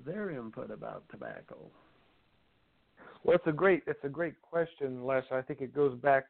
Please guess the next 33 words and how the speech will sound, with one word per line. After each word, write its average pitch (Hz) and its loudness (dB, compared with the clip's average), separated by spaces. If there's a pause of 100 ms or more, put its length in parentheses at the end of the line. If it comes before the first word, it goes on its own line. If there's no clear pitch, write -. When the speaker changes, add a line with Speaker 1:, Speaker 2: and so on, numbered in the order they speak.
(120)
Speaker 2:
to 127 -6
one 135 -6
of 127 -6
the 127 -6
very 131 -4
first 131 -8
things 123 -8
that 113 -14
you 120 -8 (140)
said 139 6 (500)
on 127 -12
the 117 -8
show 202 4
tonight, 131 -2
and 131 -10
that 147 6
has 143 4 (100)
to - -14
do 127 -2
with 123 -2
the 107 -20 (160)
shadow 131 -2 (100)
side. 104 -8 (600)
You 151 -4
know, 143 0
one 170 4
of 190 2
the 151 4
biggest, 160 2 (180)
one 156 0
of 139 0
the 135 0
biggest 147 0